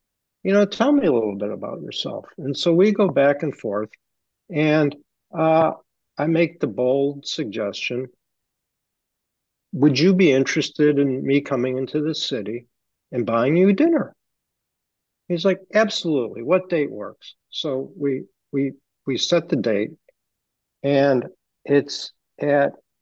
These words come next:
I wanna say it's Milos, which was a Greek restaurant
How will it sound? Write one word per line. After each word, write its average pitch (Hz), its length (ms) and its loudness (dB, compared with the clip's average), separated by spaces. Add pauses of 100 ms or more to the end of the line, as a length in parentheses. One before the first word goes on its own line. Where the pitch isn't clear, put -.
I 139 100 -2
wanna 247 320 -2
say 160 320 0
it's 113 200 -6 (200)
Milos, 123 960 0 (560)
which - 320 -4
was 120 280 0 (340)
a 131 120 -6 (240)
Greek 190 340 4
restaurant 160 760 2